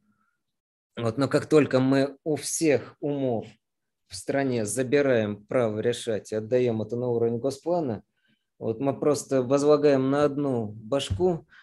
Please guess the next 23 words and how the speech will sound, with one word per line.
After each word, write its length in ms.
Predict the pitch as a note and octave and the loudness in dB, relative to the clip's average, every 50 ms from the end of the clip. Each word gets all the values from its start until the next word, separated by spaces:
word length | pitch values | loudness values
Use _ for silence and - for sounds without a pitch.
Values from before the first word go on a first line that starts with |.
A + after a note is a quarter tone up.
| _ _ | _ _
решение, 580 | - B2+ C3+ C#3 C#3 - D#3+ E3+ D#3+ D3 C3 A#2 | -2 0 0 0 0 2 2 2 2 2 2 2
которое 500 | - B2 A#2+ A#2+ C#3 C#3 C3+ C3 B2+ B2 | 2 0 0 0 0 0 0 0 0 0
принимается 680 | B2+ B2+ B2+ B2+ C3 C3+ C#3 C#3 C3 B2 - - - B2 | -2 -4 -4 -4 -4 -4 -2 -2 -4 -4 -6 -8 -8 -8
ста 200 | A#2 - - D3 | -6 -2 -2 -2
пятьюдесятью 640 | C#3+ C#3+ D3 C#3+ D3 D#3 C3+ A#2 G#2 - - - A#2 | -2 -2 -2 -2 -2 -2 -2 -2 -4 -8 -8 -6 -4
миллионами 520 | A2+ A2+ A2+ A#2 A2+ A2 G#2 G2+ G2 G2 G2 | -2 0 0 0 0 0 -2 -4 -4 -6 -6
голов. 360 | G2 G#2+ G#2+ G#2 G2+ G2 - - _ _ _ _ _ _ _ _ _ _ _ _ _ _ _ _ _ _ _ _ - C#3 C3 _ _ _ - | -4 -4 -4 -4 -6 -8 -10 -14 _ _ _ _ _ _ _ _ _ _ _ _ _ _ _ _ _ _ _ _ -20 -20 -20 _ _ _ 0
Каждый, 400 | D#3 D#3+ D#3+ C#3 A#2+ C#3+ D#3 D#3+ | 2 2 2 2 2 0 0 0
у 140 | D#3+ F3 D#3+ | 0 -2 -4
с-, 200 | - - - _ | -4 -6 -6 _
каждый 320 | - F3+ E3+ C#3 C3 D3+ | 0 2 2 2 2 0
из 100 | C#3+ C3 | 0 2
этих 200 | D#3 D#3+ D#3 - | 0 0 -2 -4
ста 160 | - - D#3 D3 | -4 -2 -2 -2
пятидесяти 480 | - C#3+ A#2+ D#3 D3 C#3 C3+ - - | -2 -4 -4 -2 -2 -2 -2 -4 -2
миллионов 520 | D3 D3+ D3+ D#3+ F3+ F#3+ F3+ D#3 B2+ - - _ _ _ _ _ _ | 0 0 2 2 2 2 2 0 -2 -4 -8 _ _ _ _ _ _
свою, 680 | - - - - - D#3+ D#3+ D#3+ F#3+ G3+ G3 - - - | -8 -6 -2 2 4 4 6 6 4 2 2 0 -2 -6
свой 340 | - - D#3+ E3+ F#3+ F3+ | -8 -4 0 2 2 2
участок 400 | E3 - - D3+ C3 - - - | 2 0 -2 -4 -4 -6 -8 -16
фронта 400 | - - - D3+ C#3+ A#2+ A2 A2+ | -14 -6 -2 -2 -2 -2 -2 -6
знает 300 | A2 A2 C#3+ D#3 D#3 - | -6 -4 -2 -2 -2 0
очень 220 | D3 C3 C#3 C#3+ B2+ | -2 -2 -4 -6 -6
хорошо. 500 | - - B2+ C3+ C3+ - - - - | -6 -4 -2 -2 -2 -4 -6 -12 -14